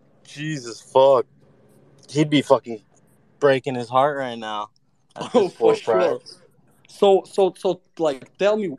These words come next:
Speaker 2: like, why haven't you sold? Not like you, you should have sold, but just, ju-, just tell me, like, uh, like, in the mind of a fucking holder who minted th-, like, this pretty much for free,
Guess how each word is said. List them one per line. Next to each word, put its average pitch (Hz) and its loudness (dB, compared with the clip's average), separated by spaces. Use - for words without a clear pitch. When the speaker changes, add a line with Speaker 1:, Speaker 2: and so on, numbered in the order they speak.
Speaker 2:
like, 120 -6
why 147 0
haven't 143 -6
you 135 -8
sold? 117 -6
Not 196 2
like 127 -2
you, 139 -14
you 139 -10
should 165 -4
have 127 -2
sold, 127 -8
but 117 -10
just, 127 -6
ju-, 139 -2
just 147 -6
tell 175 4
me, 165 2
like, 131 -2
uh, 95 -12
like, 113 -10
in 127 -8
the 123 -8
mind 139 -2
of 127 -4
a 117 -8
fucking 123 -10
holder 143 -4
who 127 -8
minted 135 -4
th-, 127 -8
like, 113 -8
this 120 -10
pretty 135 -2
much 127 -2
for 127 -4
free, 135 -4